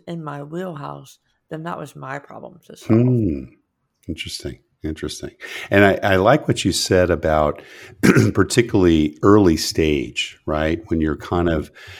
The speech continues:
Speaker 2: deducting your way through or trying to establish it. That's really a good time to seek input too, right?
Speaker 1: Yes.
Speaker 2: In, in, in terms of kind of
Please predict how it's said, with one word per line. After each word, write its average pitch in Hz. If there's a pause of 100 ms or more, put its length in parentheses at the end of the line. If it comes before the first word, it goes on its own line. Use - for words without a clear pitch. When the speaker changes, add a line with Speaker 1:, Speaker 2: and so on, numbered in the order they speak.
(180)
Speaker 2:
deducting 80
your 71
way 73
through 76
or 67
trying 76
to 71
establish 71
it. -
That's -
really 101
a 73
good -
time 69
to -
seek -
input -
too, - (680)
right? 87
Speaker 1:
Yes. -
Speaker 2:
In, -
in, 71
in 69
terms 78
of 73
kind 76
of 73